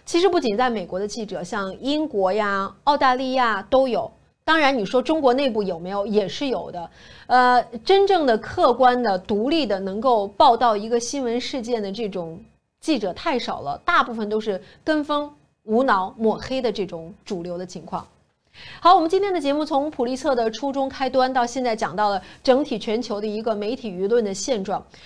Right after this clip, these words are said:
有的人说啊，这十几年来新闻记者这个行业算得上是江河日下，门槛儿越来越低了。不说别的，就单我看到某个新闻报道的时候，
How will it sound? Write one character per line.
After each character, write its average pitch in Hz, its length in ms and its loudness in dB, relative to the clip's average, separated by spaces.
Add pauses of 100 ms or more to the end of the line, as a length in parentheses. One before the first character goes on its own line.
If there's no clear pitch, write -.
(180)
有 240 100 6
的 262 100 4
人 359 100 0
说 359 140 -2
啊， 311 180 0
这 285 140 -6
十 294 160 -6
几 269 140 -6
年 196 160 -6
来 214 160 -4
新 269 180 -6
闻 269 100 -2
记 277 140 -4
者 185 140 -6
这 208 100 -6
个 185 80 -8
行 180 220 -10
业 208 120 -4
算 226 220 -6
得 214 80 -6
上 226 140 -6
是 226 100 -4
江 247 260 -4
河 240 140 -6
日 226 180 -4
下， 214 200 -4
门 196 120 -6
槛 233 160 -6
儿 180 40 -6
越 208 100 -2
来 202 140 -2
越 220 120 -2
低 226 220 -4
了。 208 180 0 (320)
不 359 80 0
说 370 160 4
别 226 240 0
的， 254 120 4
就 294 160 -4
单 330 280 2
我 165 440 -2
看 285 180 -4
到 233 100 -2
某 196 160 -4
个 190 120 -8
新 269 160 -6
闻 269 120 -2
报 269 160 2
道 254 140 2
的 208 80 0
时 196 160 -6
候， 196 180 -2